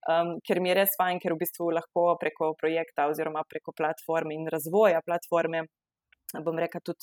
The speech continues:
mogoče ta moj kreativni del, eh, malo, kreativnemu delu malo zadostim, eh, in, eh, seveda vedno potem naredimo kaj fajn-, fajnega tudi za zaposlene, no. In tako, bil je večji projekt,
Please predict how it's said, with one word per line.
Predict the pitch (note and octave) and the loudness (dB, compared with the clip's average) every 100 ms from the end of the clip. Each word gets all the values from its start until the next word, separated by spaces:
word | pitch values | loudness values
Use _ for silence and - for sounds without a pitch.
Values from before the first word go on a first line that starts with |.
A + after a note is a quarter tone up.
| - | -10
mogoče | E3+ D#3+ D#3+ | -6 -4 -4
ta | E3 E3+ | -4 -4
moj | C3+ | -6
kreativni | - - D#3+ - G3 F#3 E3+ | -6 -8 -8 -2 -2 0 0
del, | F3 E3+ | 4 4
eh, | D#3 - - - - D#3+ D#3 D#3+ - | 4 -4 -20 -12 -2 2 2 2 0
malo, | F#3+ F3 E3+ E3+ - F#3 - | 2 4 4 4 -2 -10 -14
kreativnemu | - G3+ G3 A#3+ B3 A#3 F#3+ | 0 4 4 6 4 6 6
delu | G3 A3+ | 6 6
malo | G3 G3 | 6 4
zadostim, | A3 G3+ F#3 - - G#3 D4+ - - - - | 4 2 0 -4 0 0 0 -8 -20 -18 -2
eh, | - G3 F#3 F3+ | 6 8 8 6
in, | - G3+ G3+ G3 | 4 4 4 2
eh, | F#3+ F#3 F#3 | 0 0 0
seveda | F#3+ F#3+ F#3+ | 0 2 2
vedno | F#3 F3+ E3+ E3+ E3 | 2 0 -2 -4 -6
potem | - - E3 | -8 -6 -2
naredimo | E3 E3 E3 D#3+ D#3 | -2 -2 -4 -6 -12
kaj | - F3 | -8 -6
fajn-, | D#3 D#3 D#3 - - - | -4 -6 -8 -12 -16 -4
fajnega | - G3+ G#3 E3+ | 0 2 0 -2
tudi | E3+ D3+ | -4 -4
za | |
zaposlene, | D3+ - - - C3 C3+ | -4 -6 -10 -8 -8 -6
no. | D#3+ | -4
In | F#3 | -4
tako, | - G3+ | 0 0
bil | F3 A3 | 2 4
je | G#3+ | 4
večji | F#3 F#3 - | 2 -2 -4
projekt, | - F3 F#3+ G3+ | -2 2 2 2